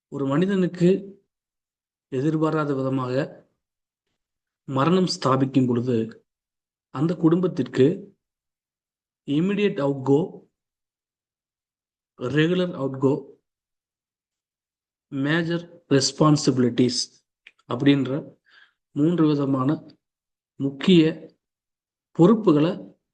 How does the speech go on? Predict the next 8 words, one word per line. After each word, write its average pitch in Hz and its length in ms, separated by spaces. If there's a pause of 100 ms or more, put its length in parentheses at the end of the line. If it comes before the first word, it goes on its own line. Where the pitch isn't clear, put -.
(240)
நிறைவேற்றாம 147 840 (1120)
போற 147 120 (140)
சூழ்நிலை 131 380
வருதுங்க. 113 360 (800)
இது 165 160
என்னது? 160 320 (720)
இமிடியேட் 147 500
அவுட்கோ, 131 300